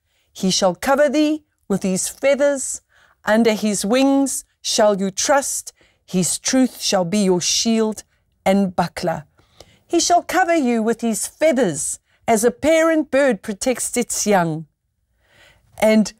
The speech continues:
his truth is his unfailing promises. Jesus says in John seventeen, "Father,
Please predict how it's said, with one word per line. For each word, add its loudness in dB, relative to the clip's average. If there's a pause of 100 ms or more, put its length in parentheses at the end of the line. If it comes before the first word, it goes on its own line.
(460)
his 0
truth 0 (260)
is 0
his 0 (140)
unfailing 0 (300)
promises. -2 (400)
Jesus 0
says -2
in 2
John 0
seventeen, -2 (240)
"Father, 0